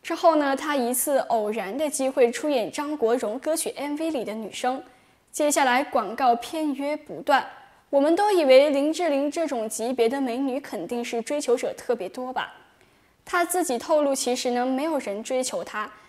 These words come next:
因为大家呢都觉得她自身的条件好，对另一半的要求肯定也高，所以一般人不敢追求她。她家境好，自己又很会赚钱，她真的是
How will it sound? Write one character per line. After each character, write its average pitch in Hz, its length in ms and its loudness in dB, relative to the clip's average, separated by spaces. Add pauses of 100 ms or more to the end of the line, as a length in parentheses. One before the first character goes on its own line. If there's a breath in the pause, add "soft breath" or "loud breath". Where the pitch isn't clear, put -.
(140 loud breath)
因 339 120 6
为 359 120 6
大 330 200 4
家 311 200 0
呢 311 180 2
都 302 220 2
觉 226 200 0
得 226 160 0
她 226 240 -4
自 262 300 0
身 285 220 -2
的 247 60 2
条 - 280 -10
件 330 180 -4
好， 233 440 -8 (200 loud breath)
对 330 120 0
另 370 240 4
一 302 40 2
半 320 160 -2
的 294 100 0
要 285 260 0
求 247 180 2
肯 233 240 -6
定 262 100 -2
也 240 200 -2
高， 277 280 2 (360 loud breath)
所 - 180 2
以 320 160 2
一 320 160 4
般 311 260 0
人 233 280 -2
不 339 180 -4
敢 208 180 -6
追 240 160 0
求 247 200 -4
她。 233 260 -6 (960)
她 285 300 4
家 339 320 -2
境 349 220 -2
好， 190 300 -6
自 311 220 -2
己 208 160 -2
又 254 140 0
很 240 160 -8
会 233 180 -2
赚 285 240 -4
钱， 233 380 -2
她 240 160 -6
真 277 240 -4
的 226 120 -4
是 233 260 -2